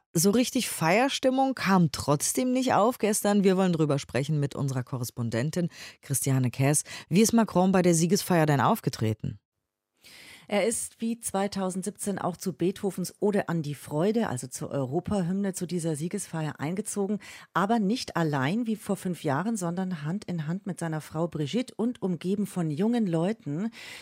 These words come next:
Speaker 2: Im Gegensatz zu vor fünf Jahren hat er auch nicht die Glaspyramide des Louvre gewählt, sondern dieses Mal vor dem Eiffelturm auf dem Marsfeld. Da hat er ganz vielen Menschen die Hände geschüttelt.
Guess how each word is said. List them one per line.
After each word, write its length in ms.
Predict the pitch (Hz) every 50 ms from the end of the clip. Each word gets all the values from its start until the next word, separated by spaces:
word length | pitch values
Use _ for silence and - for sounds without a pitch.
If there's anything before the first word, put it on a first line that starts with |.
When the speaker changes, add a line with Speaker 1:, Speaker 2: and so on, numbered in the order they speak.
| - -
Speaker 2:
Im 220 | - 185 180 170
Gegensatz 720 | - 185 196 214 214 214 196 180 196 185 185 - - - -
zu 180 | - - 185
vor 180 | 170 - 190 175
fünf 280 | - 185 180 - - -
Jahren 520 | 151 147 165 185 180 196 190 190 180 -
hat 180 | 156 170 - -
er 220 | - - 165 - -
auch 180 | 160 156 -
nicht 300 | - 156 151 - - -
die 100 | - 143
Glaspyramide 800 | - - 147 143 156 180 - - - 170 160 160 151 156 151 151
des 260 | - 139 127 - -
Louvre 500 | 147 139 156 185 202 202 202 202 202 196
gewählt, 440 | 175 185 170 151 170 165 170 175 170
sondern 340 | - - 165 156 151 151 139
dieses 300 | 165 170 160 160 - -
Mal 260 | 151 143 139 143 139 - - - - - -
vor 320 | _ - - - - 196 190
dem 220 | 160 151 135 - - -
Eiffelturm 680 | 147 180 208 214 - 202 185 - - 190 180 180 185 175
auf 200 | - 147 143 -
dem 180 | - 151 143
Marsfeld. 640 | 143 151 165 202 202 196 - - - - 185 180 175
Da 120 | 170 151 151
hat 100 | 165 -
er 80 | 170
ganz 220 | - 165 165 - -
vielen 240 | - 185 180 156
Menschen 320 | 151 151 160 - - - 170
die 100 | 151 147
Hände 280 | 135 160 185 202 214
geschüttelt. 460 | 196 190 - - - 180 - 196 180